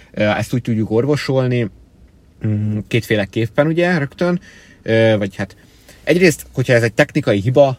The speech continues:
malőr, szólunk, megmutatjuk, ö,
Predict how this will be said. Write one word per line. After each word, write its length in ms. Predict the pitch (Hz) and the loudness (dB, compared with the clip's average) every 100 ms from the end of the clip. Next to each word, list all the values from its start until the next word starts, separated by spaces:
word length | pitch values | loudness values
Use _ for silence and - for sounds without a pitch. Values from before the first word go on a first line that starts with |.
| - | -8
malőr, 500 | 107 123 139 123 110 _ _ - | -2 0 4 2 0 _ _ -10
szólunk, 560 | - 147 135 123 110 - - | -2 0 2 0 -2 -8 -14
megmutatjuk, 920 | 113 120 127 123 117 113 - 107 95 - | -8 -4 -4 -2 -2 -2 -4 -4 -4 -12
ö, 540 | - 104 101 101 101 | -4 0 2 2 2